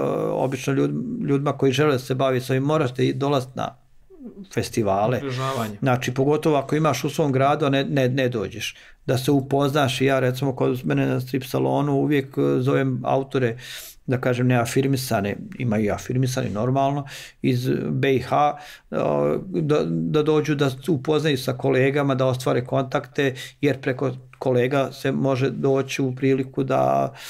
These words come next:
Speaker 1: vi ponudite nekom nešto i da do-, do-, dobijete, da kažem, profesionalni u-, ugovor da, da odradite strip za neko od tih jačih tržišta ili šta ja znam. Da, da, do-, da se dobije taj još jedan do-, dodatni neki motiv, jer normalno, ako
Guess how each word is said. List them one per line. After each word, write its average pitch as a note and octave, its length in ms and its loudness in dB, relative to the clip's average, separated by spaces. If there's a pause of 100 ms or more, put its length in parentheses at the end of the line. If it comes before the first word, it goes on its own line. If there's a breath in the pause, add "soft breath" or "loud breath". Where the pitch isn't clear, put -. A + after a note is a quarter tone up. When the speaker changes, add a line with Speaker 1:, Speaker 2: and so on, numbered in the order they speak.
(240 loud breath)
Speaker 1:
vi B2+ 180 0
ponudite C3 380 2
nekom B2+ 320 0
nešto B2+ 300 0
i B2+ 80 4
da B2+ 140 2
do-, B2+ 220 -4
do-, C3 140 2
dobijete, B2+ 500 0 (260)
da B2+ 340 -8
kažem, A2+ 260 -4
profesionalni A2 640 -6
u-, A#2+ 200 -8
ugovor A2+ 420 -4
da, A#2+ 320 -6
da B2+ 160 -4
odradite A2 460 -4
strip A#2+ 320 -2
za A#2+ 60 -2
neko G2+ 260 -6
od A#2+ 180 -6
tih - 280 -4 (720 loud breath)
jačih C3 440 0
tržišta B2+ 680 0
ili - 240 -4
šta - 160 -4
ja G#1 120 -2
znam. - 200 -6 (440 loud breath)
Da, C3 220 0
da, C#3 160 0
do-, C#3+ 320 2
da C#3+ 220 2
se A#2+ 160 -6
dobije C#3 280 2
taj C3+ 180 2
još C3 160 0
jedan C#3 300 2
do-, C#3 140 0
dodatni C#3 480 0
neki C3+ 300 0 (240)
motiv, D3 460 2
jer A#2+ 200 -2
normalno, A#2 640 0
ako B2 280 -2